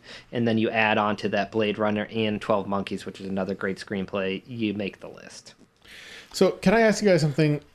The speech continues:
Speaker 2: Going back to Steve Zaillian, sorry. He wrote
Speaker 1: Hmm.
Speaker 2: Hannibal. Okay, now that's a bad book and was probably a bad directing job by Sir Ridley F. Scott.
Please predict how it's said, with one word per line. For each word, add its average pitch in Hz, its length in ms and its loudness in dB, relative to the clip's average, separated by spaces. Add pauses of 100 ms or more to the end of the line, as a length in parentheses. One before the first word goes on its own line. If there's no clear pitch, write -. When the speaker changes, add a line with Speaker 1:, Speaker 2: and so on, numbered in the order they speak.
(280)
Speaker 2:
Going 139 240 4
back 131 180 4
to 120 100 -2
Steve 123 280 2
Zaillian, 107 500 2
sorry. 98 400 0 (640)
He 180 160 4
wrote 214 280 6
Speaker 1:
Hmm. 180 140 -12
Speaker 2:
Hannibal. 123 680 2 (480)
Okay, 131 400 6
now 147 140 6
that's 139 200 4
a 170 100 4 (420)
bad 127 400 4
book 107 440 0 (1040)
and 127 180 2
was 117 140 2
probably 151 480 4
a 120 80 4
bad 110 680 0
directing 101 520 0
job 90 380 0
by 87 280 2 (960)
Sir 135 200 4
Ridley 107 320 4
F. 98 100 -2
Scott. 90 420 0